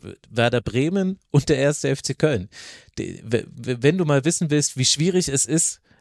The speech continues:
an einem bestehenden Standort zu wachsen, dann schau dir diese beiden Vereine an. Beide haben ewig damit zu tun.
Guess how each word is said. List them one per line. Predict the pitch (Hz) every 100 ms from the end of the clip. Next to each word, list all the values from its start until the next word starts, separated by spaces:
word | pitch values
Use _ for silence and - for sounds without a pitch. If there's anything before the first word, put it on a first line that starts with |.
| _
an | 135 143
einem | 139 139
bestehenden | 135 - 156 180 151
Standort | 131 143 143 - 127 127 - - _
zu | - 131
wachsen, | 147 - - 139 170 _ - _ _ _
dann | - 110
schau | - 135
dir | 139
diese | 135 143 147
beiden | 135 139 139
Vereine | 143 131 127 90
an. | 95
Beide | 107 123 123
haben | 123 -
ewig | 131 131 123
damit | 127 117
zu | -
tun. | - 131 151